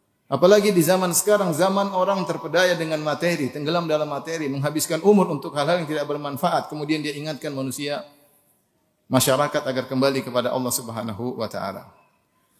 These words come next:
Baik. Hadirin hadirat yang dirahmati Allah Subhanahu wa taala, topik kita bukan tentang keutamaan dakwah, karena keutamaan dakwah sangat banyak keutamaannya. Tapi topik kita adalah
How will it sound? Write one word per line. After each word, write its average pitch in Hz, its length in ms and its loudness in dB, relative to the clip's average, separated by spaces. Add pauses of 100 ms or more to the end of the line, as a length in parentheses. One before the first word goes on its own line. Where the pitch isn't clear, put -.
(180)
Baik. 160 240 6 (1300)
Hadirin 196 240 10
hadirat 185 400 6
yang 160 80 0
dirahmati 180 240 0
Allah 156 160 2
Subhanahu 135 320 0
wa - 0 -
taala, 135 400 -2 (720)
topik 160 320 0
kita 190 160 2
bukan 147 240 -4
tentang 143 160 -6
keutamaan 127 400 -4
dakwah, 110 240 -4
karena 139 240 -8
keutamaan 131 320 -4
dakwah 139 160 -4
sangat 120 240 -8
banyak 123 320 -4 (1080)
keutamaannya. 120 800 0
Tapi 151 480 -4
topik - 320 -6
kita 151 240 -2
adalah 131 400 -2